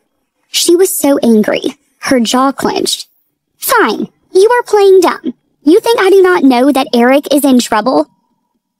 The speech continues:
"In trouble? What are you talking about?" Damon looked confused. "This morning he talked to me.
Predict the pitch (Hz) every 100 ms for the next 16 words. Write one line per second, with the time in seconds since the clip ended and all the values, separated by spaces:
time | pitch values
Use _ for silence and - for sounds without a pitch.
0 | _ _ _ 254 202 - 247 302 - -
1 | - _ _ 233 226 320 392 330 - 220
2 | 294 220 202 190 - - - _ _ _
3 | _ _ _ _ _ 277 311 330 226 202
4 | 190 - 214 208 233 - 53 - - _
5 | _ _ _ 220 302 - 294 339 381 339
6 | 285 226 277 - 220 - 320